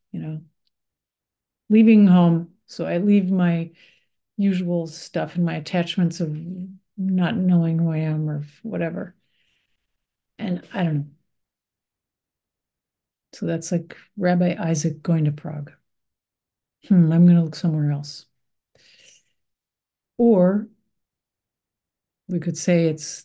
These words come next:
the fact that he, he took a step away from what he knew, you know, not necessarily that he was looking somewhere else, but he took a step away without realizing it,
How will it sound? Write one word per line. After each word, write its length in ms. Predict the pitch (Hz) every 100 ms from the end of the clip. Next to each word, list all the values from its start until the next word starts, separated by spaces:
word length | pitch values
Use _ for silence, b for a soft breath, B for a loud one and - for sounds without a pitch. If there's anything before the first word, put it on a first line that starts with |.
| -
the 80 | 233
fact 360 | 190 160 -
that 220 | 185 - - _
he, 280 | - - 180 175 190 - -
he 240 | 185 180 - -
took 220 | 220 220
a 40 |
step 400 | - - 202 190
away 360 | 196 190 202 208
from 240 | 208 165
what 120 | 165
he 120 | 151 170
knew, 340 | 175 151 147 - _ _ _ _ _ _ _ _ _
you 100 | 170
know, 200 | 156 - - _ _ _ _ _
not 160 | 214 196
necessarily 460 | 220 - 208 185
that 80 | 180
he 80 | 170
was 120 | 165
looking 220 | 170 175
somewhere 300 | 170 160 160
else, 160 | 156 151
but 160 | - 175
he 100 | - _
took 160 | - 247
a 60 |
step 400 | - - 208 202
away 320 | 190 185 185 170
without 340 | 180 240 262
realizing 540 | 277 277 180 143 143
it, 260 | - -